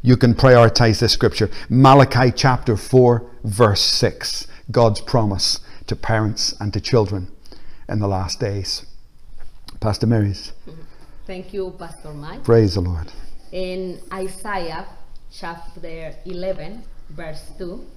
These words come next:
Speaker 2: it says, "The Spirit of the Lord shall rest upon him." This is Jesus.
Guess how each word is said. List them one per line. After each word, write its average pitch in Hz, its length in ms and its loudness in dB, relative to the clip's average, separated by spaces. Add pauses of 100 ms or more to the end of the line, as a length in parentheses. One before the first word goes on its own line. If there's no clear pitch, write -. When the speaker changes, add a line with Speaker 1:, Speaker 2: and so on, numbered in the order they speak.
(440)
Speaker 2:
it 254 240 -12
says, 156 400 -12 (760)
"The 175 480 -8
Spirit 226 800 -10 (240)
of 160 120 -12 (120)
the 156 80 -10
Lord 160 380 -8 (280)
shall 214 280 -8
rest 180 400 -10 (560)
upon 175 540 -6 (140)
him." 156 360 -12 (1160)
This 240 260 -10
is 170 200 -6
Jesus. 170 340 -8